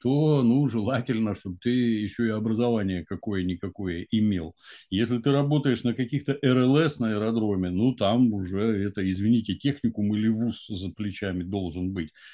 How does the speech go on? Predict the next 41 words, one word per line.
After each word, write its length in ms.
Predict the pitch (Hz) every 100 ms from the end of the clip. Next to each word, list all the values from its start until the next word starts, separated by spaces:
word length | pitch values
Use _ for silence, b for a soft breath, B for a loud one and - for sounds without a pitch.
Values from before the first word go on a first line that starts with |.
| B
Потому 280 | 90 110 120
что 140 | 117
это 140 | 120 123
сложное 520 | - 143 139 117 98
техническое 800 | 104 107 113 92 - 92 87 82
оборудование. 680 | 101 110 127 175 139 95 92
Ну, 140 | 131
вот 140 | 120 -
сейчас 360 | 120 107 87
дошли, 340 | 87 87 220 240
наконец, 340 | 143 113 95
до 140 | 95
того-то, 360 | 90 107 98 90
что 340 | - 107 98 B B B B B 104
вот 220 | 104 101
на 720 | 107 107 95 92 90 87 85
этом 600 | 98 95 87 85 80 85
оборудовании 840 | 82 87 110 120 147 120 110 104
должны 380 | 90 92 90 117
служить 400 | 113 98 101 92
контрактники. 880 | 117 110 107 95 - 92 82 90 85 -
Но 360 | 101 95 104 107
потому 280 | 113 120 123
что 160 | 120
нельзя 480 | 120 123 120 117 92
солдата 600 | - 92 95 123 135 107
за 240 | 95 113 104
два 160 | 101
года 300 | 101 107 101
научить, 440 | 98 101 98 143 123
и 40 |
даже 340 | 110 127 120
если 240 | 120 110 110
ты 140 | 123
его 180 | 113 104
научишь, 540 | 104 117 175 156 113
то 120 | - 117
он 100 | 107
все 160 | 117
равно 400 | 110 113 143 120 -
уйдет. 600 | 127 131 117 113 92